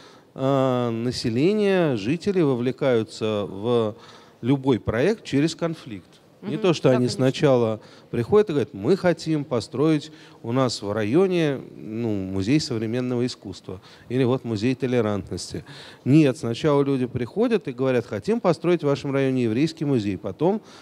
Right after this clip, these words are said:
Speaker 1: говорят, «Нет, просто еврейский музей нам тут никак не годится». А мы ещё возьмём центр толерантности. Говорят, «Хорошо, тогда вот давайте сделаем». То есть это диалог. Ты сначала, власть что-то заявляет,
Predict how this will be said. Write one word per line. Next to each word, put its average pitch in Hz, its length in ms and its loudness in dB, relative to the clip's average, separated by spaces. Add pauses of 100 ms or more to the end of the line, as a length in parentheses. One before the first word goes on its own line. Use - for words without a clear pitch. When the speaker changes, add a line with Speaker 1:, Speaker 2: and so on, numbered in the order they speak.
(140)
Speaker 1:
говорят, 123 340 2
«Нет, 160 420 0
просто 156 380 0
еврейский 147 460 -2
музей 135 320 0
нам 135 200 -2
тут 135 180 -10
никак 135 440 0
не 120 80 -4
годится». 113 340 -2
А 147 60 4
мы 262 180 2
ещё 233 300 2
возьмём 185 320 2
центр 190 340 -2 (320)
толерантности. 131 880 0
Говорят, - 240 -12 (140)
«Хорошо, 117 560 0 (360)
тогда 107 300 2
вот 170 180 0
давайте 127 380 -2
сделаем». 104 240 -6
То - 60 -20
есть - 100 -8
это 214 180 -2
диалог. 214 580 2 (100)
Ты 127 80 -8
сначала, 147 440 0
власть 139 300 0
что-то 113 160 -10
заявляет, 160 540 2